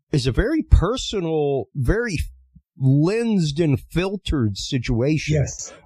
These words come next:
Speaker 1: Um,
Speaker 2: Exactly.
Speaker 1: and I mean, a
Speaker 2: Just
Speaker 1: prime
Speaker 2: like
Speaker 1: example is
Speaker 2: physics.
Speaker 1: talk, talk to a brother and a sister that grew up in the same house,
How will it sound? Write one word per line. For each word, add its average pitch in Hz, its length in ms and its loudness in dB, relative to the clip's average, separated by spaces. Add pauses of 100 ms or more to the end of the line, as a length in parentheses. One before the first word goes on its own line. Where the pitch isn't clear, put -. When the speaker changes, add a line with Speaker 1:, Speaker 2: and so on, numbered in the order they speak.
(160)
Speaker 1:
Um, 139 300 0
Speaker 2:
Exactly. 135 440 0
Speaker 1:
and 220 400 -4
I 208 80 -4
mean, 202 240 -2
a 196 60 0
Speaker 2:
Just 165 140 -2
Speaker 1:
prime 220 240 -2
Speaker 2:
like 202 80 -2
Speaker 1:
example 156 600 -2
is 143 220 0
Speaker 2:
physics. - 560 -10
Speaker 1:
talk, 190 220 -2 (260)
talk 220 320 -4
to 208 280 0
a 151 40 2
brother 185 420 0
and 175 120 0
a 143 40 2
sister 180 440 -4
that 143 160 -2
grew 165 260 0
up 170 160 -4
in 143 120 0
the 139 60 0
same 165 360 -2
house, 147 500 -4